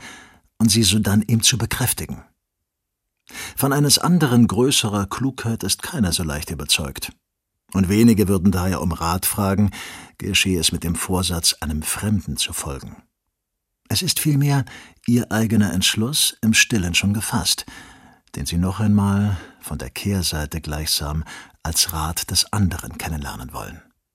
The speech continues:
Diese Vergegenwärtigung erbitten sie von ihm, und sie haben recht. Denn das Gefährlichste ist, was man bei sich beschloss, ins Werk zu setzen, ohne es Rede und Gegenrede wie einen Filter passieren zu lassen.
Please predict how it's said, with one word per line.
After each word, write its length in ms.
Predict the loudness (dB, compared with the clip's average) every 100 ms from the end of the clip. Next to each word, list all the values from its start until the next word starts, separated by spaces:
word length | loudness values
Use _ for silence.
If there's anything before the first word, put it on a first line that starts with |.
| _ _ _ -20 -14 -2
Diese 460 | 2 2 2 0 -2
Vergegenwärtigung 1200 | -2 0 0 2 2 2 0 -2 -6 -8 -10 -8
erbitten 400 | -6 -6 -4 -4
sie 160 | -4
von 200 | -4 -4
ihm, 220 | -2 -2 -4 -10 -18 -20 -20 -4
und 120 | 0
sie 100 | 2
haben 140 | 2 0
recht. 400 | -2 -6 -8 -16 _ _ _ _ _ _ _ _ -18 -16 -16 -20 _ 4
Denn 180 | 6
das 200 | 6 4
Gefährlichste 680 | 2 -2 2 4 4 4 0
ist, 440 | 2 2 2 0 0
was 280 | 2 4
man 260 | 6 6 6
bei 180 | 4 2
sich 380 | 2 2 0 -2
beschloss, 720 | 2 2 4 4 4 4 2 _
ins 240 | -2 0 0
Werk 260 | 0 0
zu 120 | 0
setzen, 460 | 2 2 4 4 4 2 -18 -20 -20 _ 4
ohne 240 | 6 6
es 320 | 6 2 2
Rede 460 | 2 2 4 2 2
und 280 | 2 2 2
Gegenrede 840 | 4 6 4 2 0 0 0 0
wie 160 | -2 -2
einen 220 | -2 -2
Filter 520 | -2 -2 -4 -4 -6 -4
passieren 480 | 0 0 0 -2
zu 120 | -2 -2
lassen. 380 | -2 -4 -4